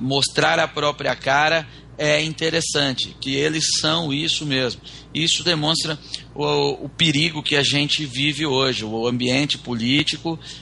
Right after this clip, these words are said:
ah, é bastante desfavorável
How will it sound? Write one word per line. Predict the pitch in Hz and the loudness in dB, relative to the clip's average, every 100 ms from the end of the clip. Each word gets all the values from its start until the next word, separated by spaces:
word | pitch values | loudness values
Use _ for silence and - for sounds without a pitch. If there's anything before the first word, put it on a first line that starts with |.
| - | -4
ah, | 117 127 127 120 117 | 2 4 4 4 2
é | 113 120 120 110 | 2 4 4 2
bastante | 98 107 127 120 143 156 156 | 0 0 0 0 0 2 0
desfavorável | 139 127 160 170 - 143 143 131 127 120 131 143 143 | 0 2 2 2 0 2 2 2 2 4 4 4 0